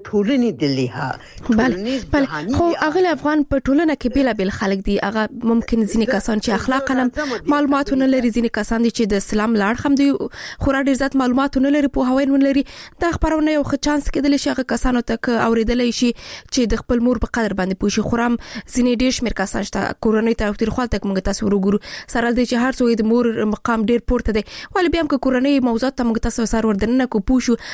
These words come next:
Speaker 2: هلته خورا ډېر زیات بد چلند کېږي. دغه مسایل دي چې په افغاني ټولنه کې شته، له دې وروسته ممکن په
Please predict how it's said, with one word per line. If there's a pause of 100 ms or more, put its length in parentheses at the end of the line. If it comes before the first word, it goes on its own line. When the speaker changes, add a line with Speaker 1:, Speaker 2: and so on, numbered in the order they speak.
(140)
Speaker 2:
هلته
خورا
ډېر
زیات
بد
چلند
کېږي. (400)
دغه
مسایل
دي
چې
په
افغاني
ټولنه
کې
شته، (300)
له
دې
وروسته
ممکن
په